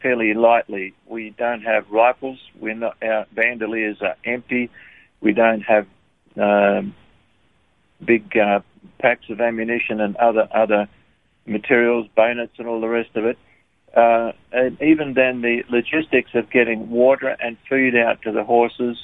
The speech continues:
uh, even just securing them at night so that, uh, they're safe from, uh, um, Bedouins or whoever else might be roaming around. It's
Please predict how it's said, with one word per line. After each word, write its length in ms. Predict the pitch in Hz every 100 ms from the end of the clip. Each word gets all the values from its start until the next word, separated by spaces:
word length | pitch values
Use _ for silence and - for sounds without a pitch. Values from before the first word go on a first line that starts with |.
| - 107
uh, 300 | 104 104 101 _ _
even 320 | - 135 120 110
just 240 | 120 -
securing 520 | 110 - 123 120 117
them 100 | 113
at 140 | 107 113
night 280 | 117 123 - 120
so 160 | 110
that, 280 | 104 104 -
uh, 240 | 110 107 104
they're 340 | 101 107 104 -
safe 280 | 113 113 113 -
from, 260 | 110 107
uh, 200 | 104 107 104 - _ _ _ _ _ _ -
um, 560 | 110 107 110 107 104 104 _ _ _ - - - - -
Bedouins 540 | - 120 117 117 117 110
or 160 | 107
whoever 340 | 117 117 110 110
else 140 | 113 -
might 220 | 110 104
be 100 | 107
roaming 400 | 110 113 107 104
around. 340 | 107 110 110 104 - _ -
It's 220 | 117